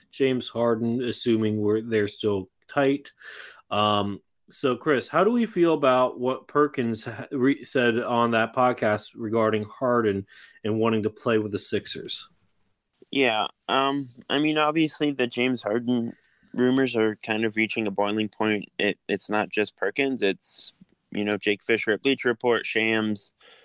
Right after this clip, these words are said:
Speaker 2: all sorts of people everywhere. Um, you know, where there's smoke, there's fire. Um, and there, there's a whole lot of smoke right now. I don't think I'm at the place where I'm like, "Yeah, you know, James Harden's gonna be a Sixer." I didn't actually buy a jersey,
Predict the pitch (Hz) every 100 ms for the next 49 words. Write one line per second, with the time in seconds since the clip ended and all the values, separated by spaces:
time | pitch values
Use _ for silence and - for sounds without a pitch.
0 | _ _ _ _ - 127 131 120 113 113
1 | - 110 107 104 110 113 127 131 131 127
2 | - 98 95 98 73 58 - - - _
3 | - 107 107 113 117 113 110 107 - 110
4 | 117 - 113 - - 113 139 165 165 _
5 | - 104 107 107 104 104 107 101 - 117
6 | 107 104 127 123 123 107 - 107 123 139
7 | 131 117 139 151 156 _ _ _ _ _
8 | _ _ _ - 107 113 123 - - 117
9 | 120 127 117 120 - 104 - 113 123 -
10 | - 104 107 101 98 113 127 107 104 107
11 | 98 110 107 - 117 117 120 113 104 113
12 | 107 104 - 117 - 98 - _ 113 127
13 | 117 120 110 - 110 104 107 101 110 101
14 | 101